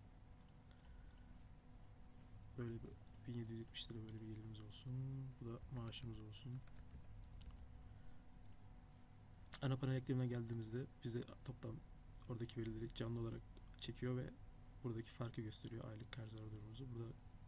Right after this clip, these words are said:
gelir ve giderlerimiz tekrardan güncellenmiş oluyor gördüğünüz gibi. Şimdi hedef kısmına geçelim. Yine aynı şekilde benzer sistemde bir geliştirme yaptık ve geliri gider hedef faturalar kısmı hepsi birbirine benziyor.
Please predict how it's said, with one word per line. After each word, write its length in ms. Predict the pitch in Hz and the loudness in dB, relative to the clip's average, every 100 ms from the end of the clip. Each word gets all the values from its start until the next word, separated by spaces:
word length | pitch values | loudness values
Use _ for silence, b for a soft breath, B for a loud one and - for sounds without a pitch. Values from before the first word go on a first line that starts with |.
| - - - | -10 -10 -6
gelir 240 | - 113 110 | 0 2 4
ve 60 | |
giderlerimiz 540 | 113 113 110 113 127 - - - - | 4 2 2 0 0 -2 -6 -8 -4
tekrardan 420 | 123 123 113 113 | -2 0 0 0
güncellenmiş 440 | 113 117 113 113 - | 2 2 2 2 0
oluyor 180 | 107 107 | 0 -2
gördüğünüz 320 | 107 110 110 | -2 -2 -2
gibi. 140 | 110 139 - - - - B B B B B - | 0 0 -2 -10 -10 -8 B B B B B 0
Şimdi 180 | 123 123 | 4 6
hedef 260 | 120 123 | 4 2
kısmına 260 | - - 110 | 2 2 2
geçelim. 360 | 107 113 135 - - - B B B - - | 2 4 4 2 -6 -10 B B B -6 4
Yine 160 | 139 | 6
aynı 200 | 147 143 | 8 8
şekilde 480 | 135 120 117 110 127 - - | 10 6 4 2 2 0 0
benzer 400 | 123 117 120 120 - - | 4 4 4 0 -6 -4
sistemde 500 | - - 117 113 113 | -4 0 0 0 -2
bir 80 | 127 - - - - - | -4 -6 -10 -10 -10 2
geliştirme 420 | 120 113 - 113 | 4 4 2 2
yaptık 380 | 113 - 147 - | 0 -2 -6 -2
ve 140 | 139 - - - - - - - | 0 -2 -6 -10 -10 -10 -12 2
geliri 280 | 123 120 117 | 6 6 8
gider 180 | 117 117 | 6 4
hedef 260 | 120 120 | 4 2
faturalar 640 | - - - 123 123 117 - | 0 -4 -2 0 2 2 0
kısmı 240 | - 131 | 2 4
hepsi 200 | 123 123 | 4 4
birbirine 320 | 113 120 117 | 4 4 4
benziyor. 400 | 117 110 110 123 | 4 4 4 2